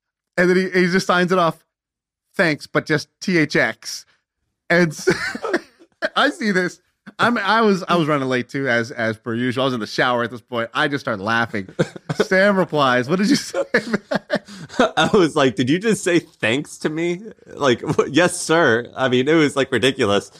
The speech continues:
Speaker 2: And he was like, "Sorry."
Speaker 1: He tried, he tried to blame an autocorrect. We're like, "Nah, bro, you're just used to talking to people too much like that. You, you, you have people who let you get away with that.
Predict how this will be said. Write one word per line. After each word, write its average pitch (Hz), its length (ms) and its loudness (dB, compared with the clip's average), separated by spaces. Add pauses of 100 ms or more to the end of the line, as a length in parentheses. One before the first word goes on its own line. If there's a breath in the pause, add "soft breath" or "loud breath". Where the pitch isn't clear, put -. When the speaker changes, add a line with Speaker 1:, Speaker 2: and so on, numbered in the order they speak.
(260 loud breath)
Speaker 2:
And 117 80 -2
he 123 60 6
was 113 80 4
like, 117 140 2
"Sorry." 127 300 4
Speaker 1:
He 113 60 4
tried, 196 240 4
he 208 60 2
tried 202 240 0
to 202 60 2
blame 160 300 2
an 165 80 0
autocorrect. 135 680 0
We're 123 120 -2
like, 110 220 -2
"Nah, 113 200 2
bro, 107 220 0
you're 123 200 0
just 160 200 0
used 143 240 -6
to 117 60 -10
talking 123 360 -2
to 110 60 -4
people 107 300 -6
too 117 160 -4
much 104 340 -2
like 104 200 -2
that. 101 200 0
You, 151 200 2
you, 175 260 0
you 185 160 2
have 196 120 0
people 151 200 -2
who 160 80 2
let 151 180 0
you 127 60 -12
get 127 120 -2
away 123 220 2
with 117 120 0
that. 110 240 0